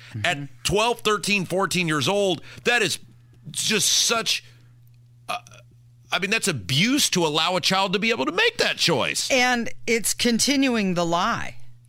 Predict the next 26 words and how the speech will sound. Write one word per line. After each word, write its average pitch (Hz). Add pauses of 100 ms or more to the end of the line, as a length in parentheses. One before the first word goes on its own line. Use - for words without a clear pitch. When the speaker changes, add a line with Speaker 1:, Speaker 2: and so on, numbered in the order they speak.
(140)
Speaker 1:
An 196
untrue 220
life. 180
And 247
this 254
comes 277
after 214
Newsom 302
surprised 269
a 226
lot 220
of -
people 285
when 196
he 175
vetoed 208
that 170
bill 180 (580)
that 190
restricted 190
the 165
judges 214
in 147
custody 220
hearings. 226
Speaker 2:
Mm-hmm. -